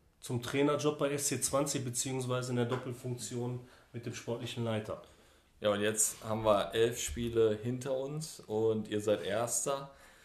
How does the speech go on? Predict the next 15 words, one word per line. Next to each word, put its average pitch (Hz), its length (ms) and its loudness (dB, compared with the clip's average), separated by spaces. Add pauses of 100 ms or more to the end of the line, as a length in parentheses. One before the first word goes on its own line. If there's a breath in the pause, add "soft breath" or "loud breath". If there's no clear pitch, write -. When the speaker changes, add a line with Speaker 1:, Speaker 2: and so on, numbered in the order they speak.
(180 loud breath)
Speaker 2:
Dann 98 160 -8
hätte 104 180 -2
doch 104 160 -2
nicht 101 160 -6
besser 104 280 -4
laufen 107 340 0
können, 92 240 -6
oder? 110 320 -4
Da 101 100 -2
du 107 160 -4
jetzt 101 180 -4
ja 101 60 -4
den 95 160 -4
Trainer 104 320 -6
machst. - 360 -10